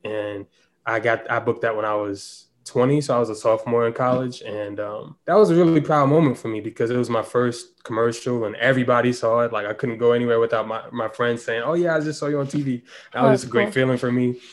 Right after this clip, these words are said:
Speaker 2: Uh-huh.
Speaker 1: And, uh, yeah, no, I remember, I remember when I first got the news and, you know, I was very dramatic about it. And, like, my aunt was, like, twisting my hair at the time, and,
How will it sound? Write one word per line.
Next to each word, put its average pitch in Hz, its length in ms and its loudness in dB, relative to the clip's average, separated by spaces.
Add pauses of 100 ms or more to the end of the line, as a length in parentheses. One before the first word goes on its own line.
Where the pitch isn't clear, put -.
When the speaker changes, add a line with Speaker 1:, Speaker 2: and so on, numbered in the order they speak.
Speaker 2:
Uh-huh. 226 240 0
Speaker 1:
And, 113 540 -2
uh, 104 400 -2
yeah, 139 260 4
no, 117 180 -2
I 113 140 -2
remember, 120 340 0
I 110 60 2
remember 117 240 0
when 113 140 0
I 110 80 -2
first 113 240 -4
got 113 180 -2
the 101 80 -12
news 139 540 4
and, 104 240 -6
you - 540 -20
know, 110 80 -4
I 117 80 2
was 113 180 0
very 117 200 4
dramatic 107 600 -4
about 104 340 -2
it. 101 160 -6
And, 95 240 -10 (380)
like, 101 260 -6
my 110 120 -2
aunt 113 260 -4
was, 113 120 -4
like, 104 220 -2
twisting 120 320 -2
my 110 160 -4
hair 113 220 -2
at 110 100 -2
the 110 80 -6
time, 107 540 -6
and, 101 180 -12